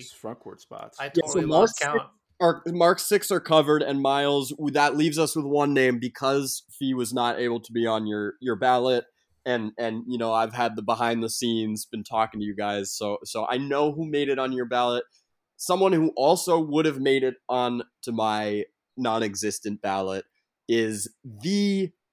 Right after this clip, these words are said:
Speaker 3: rookie of the year, is the most unstoppable two-way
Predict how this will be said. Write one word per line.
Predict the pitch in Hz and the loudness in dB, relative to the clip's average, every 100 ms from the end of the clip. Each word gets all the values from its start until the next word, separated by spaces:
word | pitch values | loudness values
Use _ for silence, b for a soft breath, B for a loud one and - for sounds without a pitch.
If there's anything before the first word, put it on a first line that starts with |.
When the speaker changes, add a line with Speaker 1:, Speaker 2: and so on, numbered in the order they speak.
| _ _ - | _ _ -4
Speaker 3:
rookie | 131 127 113 | 0 0 -2
of | 107 | -6
the | 95 | -6
year, | 95 95 92 90 - _ _ - | -8 -6 -6 -10 -14 _ _ 0
is | 127 120 113 104 101 _ _ 131 104 104 | 2 4 2 -4 -12 _ _ -18 -16 -8
the | 165 185 180 175 175 160 _ _ _ | -2 0 0 -2 -4 -8 _ _ _
most | 139 135 131 131 - - _ | -2 4 4 2 -2 -12 _
unstoppable | 165 151 147 - 135 127 131 127 123 120 117 - | 2 2 2 0 4 4 2 -4 0 2 2 -2
two-way | - 151 143 131 117 110 107 107 | -2 0 2 4 4 2 2 -2